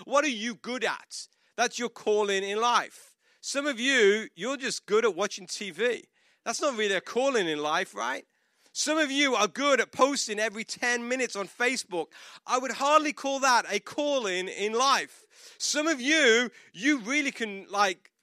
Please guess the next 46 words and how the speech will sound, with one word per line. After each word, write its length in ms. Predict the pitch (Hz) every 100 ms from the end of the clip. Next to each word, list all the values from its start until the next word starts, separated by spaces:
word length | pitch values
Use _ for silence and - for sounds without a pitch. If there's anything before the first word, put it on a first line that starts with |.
| 156
do 160 | 233 220
some 220 | 208 175
funky 340 | 233 233 214
things 420 | 190 226 247 208
with, 160 | 170 175
like, 260 | 180 175 -
your 220 | 180 180
nails 440 | 180 208 233 208 151
and 140 | 151
paint 300 | - 196 -
your 120 | 185
nails. 520 | 190 208 120 - - - -
Some 240 | - 247 247
of 140 | 196
you, 120 | 233
you 200 | 226 240
can 160 | 220 160
shave 560 | - - 220 214 208
like 240 | 180 165 -
no 320 | 151 165 180
other 240 | 175 170
guy. 500 | 147 156 160 143 113 - _ _ _ _
But 140 | 233 240
you're 160 | 269
not 160 | 320 302
really 560 | 277 302 311 294 262 196
gonna 460 | 233 240 226 208
find 320 | - 220 214
a 40 | 185
calling 600 | - 285 285 269 196 170
in 240 | 185 202
that 260 | 214 202 -
in 140 | 190
life, 500 | 202 233 262 147 - _ _ _ 220 214
because 500 | 277 277 302 240 - -
that's 180 | 254 -
one 160 | 311 302
of 60 |
the 60 | 269
greatest 500 | 208 240 269 285 226
misunderstandings. 1120 | 240 220 233 233 240 - 254 285 294 220 202
The 100 | 233
problem 440 | - 247 269 277 269
is, 340 | 262 233 - 220
a 80 |
calling 840 | 233 - 294 311 330 247 190 202